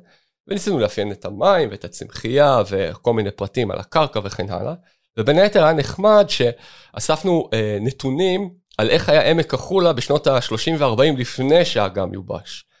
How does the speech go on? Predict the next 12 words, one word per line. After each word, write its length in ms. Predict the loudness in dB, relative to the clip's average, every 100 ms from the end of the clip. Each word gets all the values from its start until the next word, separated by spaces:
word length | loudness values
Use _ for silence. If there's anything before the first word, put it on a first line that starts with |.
| _ _ _ -6
ולקחנו 760 | 0 2 2 0 -2 -2 -4 -4
צילומים 640 | -4 -2 -2 0 0 0
של 160 | 0 -2
הקק"ל 640 | -4 -10 -4 0 2 2
של, 220 | 0 -6 -6
וצילומי 440 | -6 -4 -4 0
אוויר 280 | 0 0 -2
של 200 | -2 -4
הבריטים 480 | -4 -2 -2 -2 -4
וכל 200 | -2 -2
מיני 160 | -2 -4
כאלה, 300 | 0 2 2